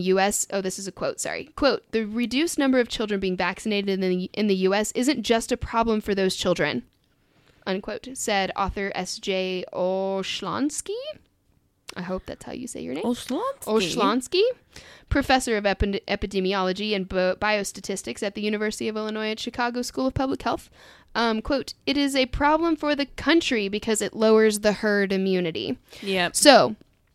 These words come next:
Speaker 1: you can see in this picture, you can see what happens when zero percent are vaccinated. That's blues.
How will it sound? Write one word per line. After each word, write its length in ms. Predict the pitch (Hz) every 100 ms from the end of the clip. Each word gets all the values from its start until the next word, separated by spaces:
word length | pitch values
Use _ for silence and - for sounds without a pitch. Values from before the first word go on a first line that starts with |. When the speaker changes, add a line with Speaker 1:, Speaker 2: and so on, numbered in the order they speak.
| _ - _
Speaker 1:
you 140 | 254
can 140 | 226 214
see 120 | 233
in 60 | 240
this 120 | 277
picture, 360 | - 220 - 190
you 160 | 196
can 140 | 208 214
see 220 | - 220
what 160 | 220 220
happens 420 | 214 208 202 208
when 400 | 196 190 185 185 -
zero 280 | 196 247 277
percent 400 | 277 254 262 262
are 80 | 240
vaccinated. 800 | 240 247 - 247 240 240 233 247 _ _ _ _ -
That's 200 | 214 -
blues. 540 | - 202 185 233 -